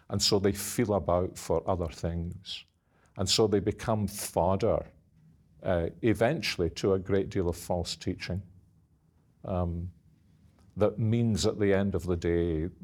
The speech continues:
they, they cease to live God-centered lives. I remember many years ago, I think it must have been nineteen, must have been nineteen eighty-one, I was visited by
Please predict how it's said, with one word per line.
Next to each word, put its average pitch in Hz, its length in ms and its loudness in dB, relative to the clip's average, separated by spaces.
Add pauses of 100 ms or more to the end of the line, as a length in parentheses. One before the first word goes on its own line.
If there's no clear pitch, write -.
they, 90 300 -2
they 98 140 0
cease - 380 -2
to - 100 -4
live 82 320 -2
God-centered 82 720 -4
lives. 85 640 -10 (880)
I 117 60 0
remember 127 320 4
many 107 340 2
years 101 320 2
ago, 92 160 2
I 95 60 2
think 95 260 -2
it 110 80 -2
must 98 240 -4
have 90 100 -4
been 92 220 -2
nineteen, 92 760 -2 (800)
must 107 200 -2
have 104 80 -2
been 101 160 2
nineteen 107 340 0
eighty-one, 92 560 0
I 85 80 2
was 87 240 0
visited 101 680 -2
by 80 440 0